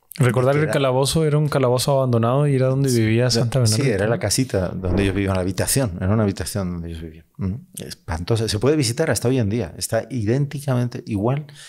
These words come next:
Speaker 2: que estaba en la época de Bernardita. Ujú.
Speaker 1: <laughs>
Speaker 2: Bueno, era una señora muy curiosa. Una, una señora se había quedado viuda joven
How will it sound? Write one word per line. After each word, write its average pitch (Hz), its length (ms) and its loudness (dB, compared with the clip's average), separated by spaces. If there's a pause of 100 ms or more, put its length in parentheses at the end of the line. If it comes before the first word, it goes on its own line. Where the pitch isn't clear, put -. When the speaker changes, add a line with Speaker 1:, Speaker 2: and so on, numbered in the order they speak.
(140)
Speaker 2:
que 110 100 -2
estaba 101 460 -2
en 107 100 -6
la 95 80 0
época 92 220 -4
de 95 60 2
Bernardita. 87 600 -6 (140)
Ujú. 104 400 -6
Speaker 1:
<laughs> - 520 -12
Speaker 2:
Bueno, 95 280 0
era 107 260 0
una 135 100 2
señora 123 240 0
muy 135 160 2
curiosa. 101 560 -2 (400)
Una, 101 200 -2 (220)
una 104 140 -2
señora 117 160 0
se - 100 0
había 101 200 0
quedado 104 240 2
viuda 107 260 2
joven 131 480 -2